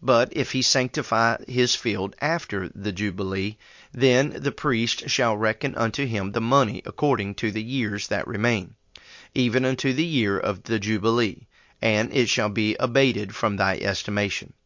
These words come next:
And if he that sanctifieth the field will in any wise redeem it, then he shall add the fifth part of the money of thy estimation unto it,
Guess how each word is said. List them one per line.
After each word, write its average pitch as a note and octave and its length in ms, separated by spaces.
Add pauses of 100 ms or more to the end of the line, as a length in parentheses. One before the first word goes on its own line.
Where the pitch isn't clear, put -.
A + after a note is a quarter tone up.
(380)
And A#2 320
if A#2+ 160
he B2 180
that A2 180
sanctifieth A#2 760
the C3 120
field A2+ 400 (340)
will C3 380
in A#2+ 240
any A#2+ 260
wise G#2 560
redeem A#2+ 400
it, G2 240 (640)
then C3+ 340
he C3 220
shall A2+ 460
add G#2+ 320
the A#2+ 80
fifth - 420
part G2 360
of G2+ 160
the A#2+ 80
money G2+ 400
of G2+ 300
thy G#2+ 200
estimation A2 760
unto G2 280
it, F#2+ 360